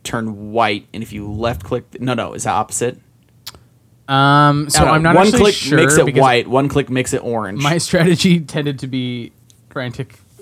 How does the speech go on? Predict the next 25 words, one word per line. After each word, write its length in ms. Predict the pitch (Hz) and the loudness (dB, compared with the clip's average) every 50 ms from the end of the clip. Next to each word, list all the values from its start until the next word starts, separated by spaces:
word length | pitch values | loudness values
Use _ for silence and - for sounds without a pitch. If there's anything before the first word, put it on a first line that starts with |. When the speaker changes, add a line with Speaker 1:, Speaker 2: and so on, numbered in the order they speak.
| _ _ | _ _
Speaker 2:
clicking. 420 | 131 123 - - 131 131 135 127 - - - 165 | -8 -8 -6 -4 -4 -4 -4 -6 -8 -6 -6 -4
<laughs> 140 | - 165 156 - _ _ | -4 -4 -6 -8 _ _
So 260 | - - - - 170 156 | -12 -12 -10 -8 -8 -8
Speaker 1:
Okay. 400 | 107 107 110 104 110 98 95 - - - | -6 -8 -6 -6 -6 -6 -8 -8 -12 -10
Speaker 2:
<laughs> 80 | - | -8
not 120 | 175 165 165 - 170 160 143 131 - - _ _ | -8 -8 -6 -10 -16 -16 -16 -20 -20 -20 _ _
Speaker 1:
So, 260 | 131 131 180 175 170 160 | 0 2 4 6 6 6
Speaker 2:
actually 100 | 147 - | 4 4
Speaker 1:
so 140 | - 175 165 | 4 4 4
Speaker 2:
sure. 60 | - 190 | 4 4
Speaker 1:
is 140 | 165 147 | 2 4
it 40 | 190 175 | 2 2
a 40 | 160 | 2
portal 580 | - - 175 180 175 175 170 170 156 - - _ _ - | 2 2 2 4 6 6 8 8 6 4 2 _ _ -4
no 180 | 143 135 139 | -2 0 2
matter 260 | 143 139 139 143 151 143 | 2 2 2 4 4 4
what 200 | 135 139 131 - | 2 2 0 0
color 320 | - 127 131 147 156 170 | 0 2 2 2 2 2
it 80 | 170 175 | 2 2
is 200 | 180 185 180 - | 0 0 0 -2
on 160 | - 135 139 | -2 -2 -2
the 60 | 139 | -2
sides, 520 | 135 - - 131 135 147 165 170 160 147 - | -2 0 0 2 2 2 2 0 -2 -4 -4
or, 500 | - 117 117 113 110 107 107 104 92 67 | -4 -2 -2 0 -2 -2 -2 -4 -6 -6
like? 340 | 98 113 110 101 101 - - | -6 -4 -4 -4 -6 -8 -14